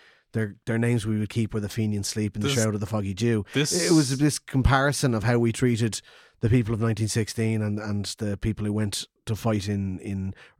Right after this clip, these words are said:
Speaker 1: the Redmondites, for example.
Speaker 2: Mm-hmm.
Speaker 1: And, and yeah, the, it, it did, it gave it the global context. But yeah, um, Dominic Bean's Come Out You Black and Tans. See, the Beans, lad, they were class. They were class. Brendan, Dominic,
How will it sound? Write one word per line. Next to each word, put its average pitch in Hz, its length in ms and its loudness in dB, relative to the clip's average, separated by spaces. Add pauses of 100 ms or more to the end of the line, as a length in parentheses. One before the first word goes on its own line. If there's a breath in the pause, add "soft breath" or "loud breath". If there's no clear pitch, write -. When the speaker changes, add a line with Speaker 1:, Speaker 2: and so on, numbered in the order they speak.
(100)
Speaker 1:
the 113 80 0
Redmondites, 117 520 0
for 92 140 -10
example. 92 420 -6
Speaker 2:
Mm-hmm. 110 120 4
Speaker 1:
And, 120 180 2
and 135 160 4
yeah, 208 160 4
the, 123 280 -2
it, 120 120 -2
it 123 160 -2
did, 123 260 0
it 117 160 -6
gave 123 240 -2
it 113 100 -6
the 117 80 -6
global 107 320 -2
context. 110 500 -6
But - 140 -10
yeah, 127 160 0 (460 loud breath)
um, 104 380 0
Dominic 131 380 2
Bean's 120 460 2
Come 110 220 -4
Out 113 180 -2
You 120 60 -6
Black 117 240 -4
and 107 100 -4
Tans. 107 600 -6 (360 soft breath)
See, - 200 2
the 202 100 0
Beans, 302 580 2 (200)
lad, - 300 -4
they 294 120 4
were 349 100 -2
class. - 720 2
They - 80 2
were 233 100 2
class. 190 560 0
Brendan, 165 440 0
Dominic, 156 560 -2